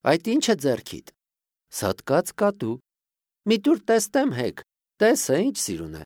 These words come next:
որտեղի՞ց ես գտել»։ «Մի տղայից գնել եմ, ինչ տվիր»։ «Մի կապույտ տոմս և սպանդանոցում գտած մի եզան փուչիկ»։ «Որտեղի՞ց ճարեցիր կապույտ տոմսը»։ «Երկու շաբաթ առաջ Բեն Ռոջերսից գնեցի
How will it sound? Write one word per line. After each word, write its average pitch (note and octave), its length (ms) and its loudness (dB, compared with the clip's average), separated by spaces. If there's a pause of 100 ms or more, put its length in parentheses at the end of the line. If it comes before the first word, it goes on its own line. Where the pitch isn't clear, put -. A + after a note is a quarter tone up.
որտեղի՞ց B2+ 540 2
ես D#4+ 200 2
գտել»։ - 380 -8 (680)
«Մի B2 140 2
տղայից D3 500 2
գնել B2 400 0
եմ, C2 120 -8 (300)
ինչ B3+ 260 2
տվիր»։ A#3+ 380 -2 (640)
«Մի B2+ 160 0
կապույտ B2 480 -2
տոմս F#3+ 320 2
և B2 200 -2
սպանդանոցում B2+ 840 -2
գտած F3+ 420 -2
մի D3 180 -2
եզան C#3 400 0
փուչիկ»։ - 420 -10 (720)
«Որտեղի՞ց D#3+ 680 2
ճարեցիր G2+ 600 -2
կապույտ G#2+ 480 -4
տոմսը»։ G2 460 -4 (960)
«Երկու A2+ 320 -2
շաբաթ C3 360 -4
առաջ D#3 260 -2
Բեն B2+ 260 0
Ռոջերսից B2+ 640 -4
գնեցի G2 480 -4